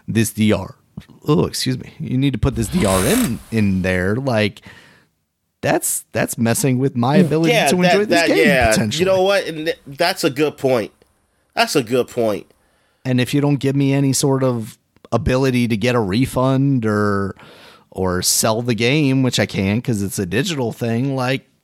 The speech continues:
Speaker 1: yeah, you've, you've put me in a very bad position. One that as a consumer, I am more, far more concerned about than your position as a company worrying about these mods. <laughs> So, like,
Speaker 2: Yeah, especially
Speaker 1: yeah,
Speaker 2: single
Speaker 1: it
Speaker 2: player games. Like, it don't freaking matter.
Speaker 1: Uh-huh.
Speaker 2: And, and, and then even if it's a Capcom, it's like,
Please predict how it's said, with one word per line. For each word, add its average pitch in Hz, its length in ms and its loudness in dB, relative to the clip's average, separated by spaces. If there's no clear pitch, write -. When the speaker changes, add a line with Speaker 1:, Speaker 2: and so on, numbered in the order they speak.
Speaker 1:
yeah, - 300 -2
you've, 170 320 0
you've - 240 -12
put 202 160 -2
me 170 120 0
in 147 60 2
a 135 60 0
very 143 240 0
bad 131 320 -2
position. 113 580 0
One 147 400 0
that 120 160 -2
as 131 220 -2
a 113 40 -8
consumer, 120 600 0
I 156 200 0
am 110 100 0
more, 143 240 0
far - 480 -4
more 104 200 2
concerned 101 380 0
about 101 360 -2
than 98 280 0
your 113 300 0
position 98 560 0
as 92 240 0
a - 20 -10
company 113 420 -2
worrying 101 380 0
about 95 220 0
these 90 180 -4
mods. 117 540 -2
<laughs> - 20 -20
So, - 420 0
like, 117 720 -2
Speaker 2:
Yeah, 214 80 -2
especially - 460 -6
Speaker 1:
yeah, 143 260 4
Speaker 2:
single 143 240 0
Speaker 1:
it - 40 -12
Speaker 2:
player 135 280 0
games. 104 400 -2
Like, 165 180 0
it 190 140 -6
don't 247 240 -2
freaking 214 420 -6
matter. 226 260 -2
Speaker 1:
Uh-huh. 143 380 0
Speaker 2:
And, - 180 2
and, 208 160 0
and 196 140 0
then 311 220 0
even 254 260 0
if 196 240 -2
it's 180 160 -6
a 156 80 -4
Capcom, 151 480 0
it's - 140 -2
like, 156 300 0